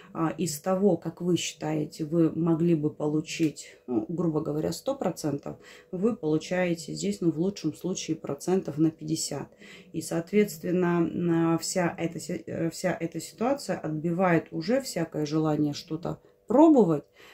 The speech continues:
что-то начинать, потому что уже, как вам кажется, результат, э,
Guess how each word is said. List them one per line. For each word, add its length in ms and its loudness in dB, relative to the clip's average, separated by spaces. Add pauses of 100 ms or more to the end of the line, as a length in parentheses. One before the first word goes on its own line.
(120)
что-то 360 -4
начинать, 600 4
потому 480 2
что 280 -2
уже, 520 4 (180)
как 200 -6
вам 180 2
кажется, 680 -6 (960)
результат, 680 0
э, 340 0